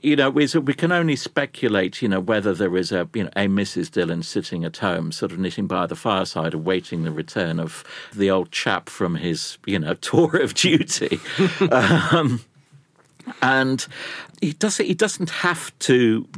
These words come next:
Speaker 1: do anything except please himself anymore. It's
Speaker 2: Right.
Speaker 1: a f-, it is a form of active retirement. It's like old blokes playing golf.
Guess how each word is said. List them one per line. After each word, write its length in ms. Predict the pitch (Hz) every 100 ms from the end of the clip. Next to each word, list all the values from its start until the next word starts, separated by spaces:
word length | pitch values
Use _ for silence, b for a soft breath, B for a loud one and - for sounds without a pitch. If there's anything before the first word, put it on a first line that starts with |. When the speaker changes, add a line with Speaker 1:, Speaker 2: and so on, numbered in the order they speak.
| - _
Speaker 1:
do 260 | - 156 139
anything 440 | 110 95 - 92
except 460 | 95 - 135 - -
please 400 | - 135 123 -
himself 560 | 117 113 - 247 - -
anymore. 500 | 165 165 160 - -
It's 220 | 80 85
Speaker 2:
Right. 80 | 165
Speaker 1:
a 20 |
f-, 60 | - -
it 160 | -
is 100 | 165
a 60 | 180
form 280 | 185 175 160
of 100 | 156
active 420 | 143 - - 120
retirement. 720 | 139 - 160 170 175 - - - B B B
It's 200 | 170 165
like 240 | 170 165
old 160 | 151 139
blokes 280 | 135 123 -
playing 320 | 135 123 113
golf. 440 | 143 180 - -